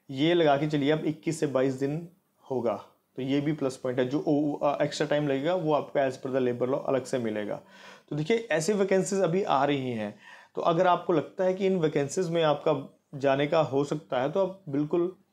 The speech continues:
जा सकते हैं। और देखिए, जो जनरल वर्कर हैं उनको मैं एक राय देना चाहूँगा, आप स्टील फिक्सर की ट्रेनिंग ले लीजिए।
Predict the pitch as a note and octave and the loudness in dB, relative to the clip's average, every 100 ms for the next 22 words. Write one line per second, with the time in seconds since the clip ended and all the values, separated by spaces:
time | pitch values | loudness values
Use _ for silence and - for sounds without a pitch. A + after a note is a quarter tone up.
0 | _ _ _ A#2+ C#3+ C3+ - - A#2+ A#2 | _ _ _ 0 0 0 -4 -6 -4 -4
1 | - - - D#3+ E3+ F#3+ G#3+ G#3 E3+ D#3 | -8 -20 -8 -2 0 2 2 2 2 4
2 | F3+ E3+ D3 D3+ C#3+ B2+ D3+ D#3+ E3 E3 | 4 4 2 0 0 0 0 0 0 2
3 | D#3+ D#3 B2+ B2 C#3+ C#3 C3 C3 A#2+ A2+ | 0 0 2 4 4 2 0 -2 -2 0
4 | A#2 D3 - - - - D3 F3 G3 - | 0 0 -2 -18 -20 -6 2 2 2 -6
5 | - G3+ G3 G#3 - G#3 G#3 - D#3 D#3+ | -4 -4 -2 -4 -4 -2 -2 0 2 2
6 | D3 B2+ A2+ A#2+ A2 G#2 | 2 2 0 -4 -6 -6